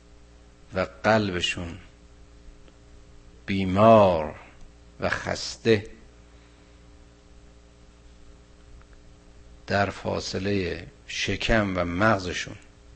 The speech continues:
و مغزشون در زیر پایشون.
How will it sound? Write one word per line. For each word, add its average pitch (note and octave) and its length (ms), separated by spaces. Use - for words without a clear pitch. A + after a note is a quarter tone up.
و F#2+ 80
مغزشون G2 680
در D#2+ 180
زیر E2+ 420
پایشون. - 540